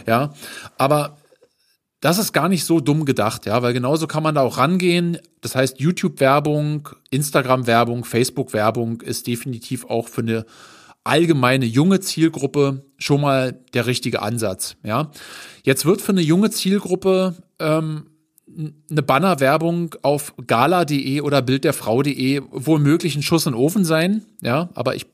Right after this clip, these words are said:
bring dieses Beispiel jetzt mal hier, damit sich's sozusagen gleich, gleich manifestiert, worauf ich hinaus will. Und ihr merkt schon, ne, also wo ist meine Zielgruppe, ist die entscheidende Frage,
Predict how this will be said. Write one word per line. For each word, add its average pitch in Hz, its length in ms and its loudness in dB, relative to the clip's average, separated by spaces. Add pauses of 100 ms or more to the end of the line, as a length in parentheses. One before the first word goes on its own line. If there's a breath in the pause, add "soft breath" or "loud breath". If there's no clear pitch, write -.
(120)
bring 156 160 4
dieses 160 240 -4
Beispiel 135 400 0
jetzt 139 180 0
mal 131 100 -4
hier, 143 440 -2
damit 123 400 0
sich's - 240 -4 (100)
sozusagen 123 440 -2
gleich, 123 240 2 (160)
gleich 127 240 0
manifestiert, 131 680 -2
worauf 123 280 0
ich - 60 -14
hinaus 127 360 0
will. 135 260 2 (720 loud breath)
Und 147 320 4 (480)
ihr 165 120 2
merkt 160 240 2
schon, 113 120 -2
ne, 156 220 0
also 147 320 0 (500)
wo 170 400 0
ist 208 160 0
meine 185 220 -2
Zielgruppe, 185 480 -4
ist 156 240 -6
die 147 80 -2
entscheidende 143 460 0
Frage, 170 520 0